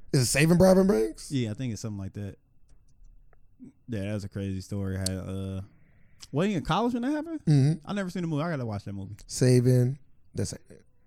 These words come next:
Speaker 1: I'm gonna look it up though.
Speaker 2: It's
Speaker 1: But yeah, so basically what happened was he was dating this chick or dealing with this chick in school when he was in college.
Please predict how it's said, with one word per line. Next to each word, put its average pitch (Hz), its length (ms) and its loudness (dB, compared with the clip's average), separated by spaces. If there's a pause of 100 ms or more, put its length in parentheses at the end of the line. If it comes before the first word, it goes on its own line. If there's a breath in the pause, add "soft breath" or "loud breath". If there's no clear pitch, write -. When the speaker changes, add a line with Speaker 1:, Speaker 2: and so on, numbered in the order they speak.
(2500)
Speaker 1:
I'm 127 100 4
gonna 120 60 8
look 113 100 2
it 113 60 2
up 104 100 0
though. 110 120 0 (180 loud breath)
Speaker 2:
It's 143 100 -6
Speaker 1:
But 185 120 12
yeah, 180 180 12
so 156 340 10 (180 loud breath)
basically 190 320 10
what 160 100 6
happened 151 280 6
was 143 400 8
he 156 240 4
was 143 160 6
dating 143 260 4
this 135 180 2
chick 143 200 4
or 127 120 4
dealing 135 280 6
with 135 80 2
this 123 140 0
chick 131 280 4
in 123 120 0
school 131 440 6
when 123 120 2
he 123 40 4
was 120 100 2
in 120 80 2
college. 123 360 2